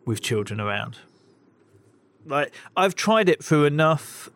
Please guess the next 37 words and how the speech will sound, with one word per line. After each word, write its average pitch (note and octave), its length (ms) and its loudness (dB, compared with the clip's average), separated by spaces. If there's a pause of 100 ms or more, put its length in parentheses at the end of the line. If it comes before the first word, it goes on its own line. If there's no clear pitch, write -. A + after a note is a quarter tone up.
half C3 360 -2
terms. A2+ 400 0
Our C#3 120 2
kids - 240 -2
are - 40 -4
s-, - 260 -8
age A#2+ 200 0
seven A2+ 300 0
and G#2 160 -2
ten A2 240 -4
now. F#2+ 260 -8 (800)
One B2+ 160 -2
of A#2 80 -2
them A2+ 80 -2
just A2+ 180 -4
had A#2 140 -2
a A2+ 40 -12
birthday G2+ 480 -4
in G2+ 80 -8
lockdown. G2+ 440 -10 (460)
So, D#3 360 2 (1080)
yeah, D#3+ 300 -2 (260)
I've E3+ 180 0
had F#3 160 0
enough F3 420 0
half E3 280 0
terms A#2+ 420 0
over A2+ 140 0
the A2+ 80 -2
past A2 320 -4
six - 220 -8
years G#2+ 200 -6
or G2+ 60 -10
so F#2+ 300 -10 (800)
to C#3 140 -4
realise B2 460 2
that A#2+ 260 0